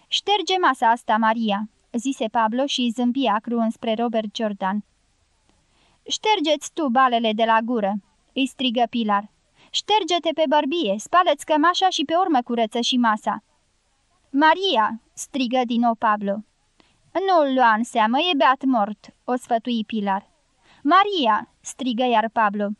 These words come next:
„Afară tot mai ninge și e o zăpadă de mai mare dragul.” „Nu știe nimic despre sac”, gândi Robert Jordan.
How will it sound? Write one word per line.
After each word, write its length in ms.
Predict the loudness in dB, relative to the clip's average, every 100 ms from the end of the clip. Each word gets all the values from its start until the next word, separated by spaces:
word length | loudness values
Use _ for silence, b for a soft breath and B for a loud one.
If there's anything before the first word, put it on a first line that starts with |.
| _ _ b b b _ 0
„Afară 240 | 4 2 2 0
tot 220 | -2 2
mai 160 | 2
ninge 440 | 4 2 2 2 0
și 180 | 0 2
e 40 |
o 100 | 2
zăpadă 420 | 0 2 2 2 2
de 80 | 4
mai 160 | 4
mare 280 | 4 4 2
dragul.” 540 | 2 2 2 -2 -6 -8 _ _ _ _ _ _ _ _ _ _ _ _ _ _ -2
„Nu 220 | 0 0
știe 300 | -2 -2 0
nimic 360 | 2 0 0
despre 360 | -4 -6 -6 -6
sac”, 340 | -4 -6 -8 -16 -10
gândi 420 | -4 -2 -2 -2
Robert 420 | -2 -2 -2 -4
Jordan. 500 | -4 -6 -4 -8 -8